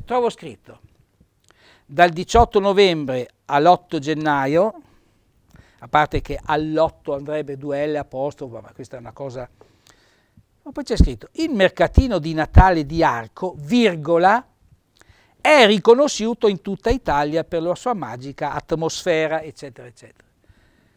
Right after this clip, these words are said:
Ecco, cioè il mercatino di Natale di Arco, che sarebbe il soggetto della frase, a un certo punto viene separato dalla virgola dal suo verbo "è riconosciuto".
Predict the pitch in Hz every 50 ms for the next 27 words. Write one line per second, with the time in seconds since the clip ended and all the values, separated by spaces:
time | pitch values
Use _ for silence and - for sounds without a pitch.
0 | _ _ _ _ _ _ _ _ - - - - 170 - - 247 180 - _ -
1 | 277 294 311 254 208 - - 175 160 - 240 247 226 175 156 160 151 151 - -
2 | 220 226 202 175 151 180 185 185 170 151 127 - - - - - - 135 - -
3 | 139 170 190 156 135 143 170 165 139 - - - 147 135 127 127 170 175 160 -
4 | _ _ - 117 107 113 104 104 - - - 127 113 - - - - 151 196 269
5 | - _ _ _ _ _ _ _ _ _ _ _ _ _ _ _ _ _ - 247
6 | - 311 302 - 302 233 - 285 285 - 247 247 285 285 269 - - 262 - -
7 | 262 262 269 220 139 - - - - _ _ _ _ _ _ _ _ _ - 190
8 | 220 254 262 214 190 180 165 160 208 240 262 262 262 233 - 269 269 226 175 165
9 | 170 156 156 160 180 180 - _ _ _ _ _ _ - 240 262 269 262 247 269
10 | 254 - 233 233 233 240 208 - 226 196 185 - - 180 180 -